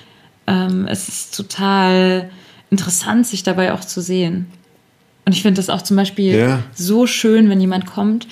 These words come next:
Speaker 1: Ich, ich finde es auch so toll immer bei den, bei den Mädels-Dates, bei denen, mit dem ich, wenn ich mit, mit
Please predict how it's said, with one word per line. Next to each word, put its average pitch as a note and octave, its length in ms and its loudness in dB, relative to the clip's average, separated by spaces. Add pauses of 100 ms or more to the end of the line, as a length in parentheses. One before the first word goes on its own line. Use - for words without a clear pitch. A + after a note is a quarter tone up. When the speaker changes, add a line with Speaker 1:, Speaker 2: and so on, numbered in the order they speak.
(220)
Speaker 1:
Ich, - 180 -6 (160)
ich - 180 -6
finde G#3+ 180 4
es G3 80 -8
auch - 100 -6
so - 140 -10
toll B3 220 0
immer A3 160 4
bei F#3+ 120 0
den, F#3+ 260 2
bei G3 120 -2
den F#3+ 200 0
Mädels-Dates, G3 760 -2
bei G3+ 120 -4
denen, G3 360 2
mit G3 160 -2
dem F#3+ 160 0
ich, F#3 260 -8 (500)
wenn G3 140 2
ich F#3+ 120 -2
mit, G3 200 -4
mit G3 180 -4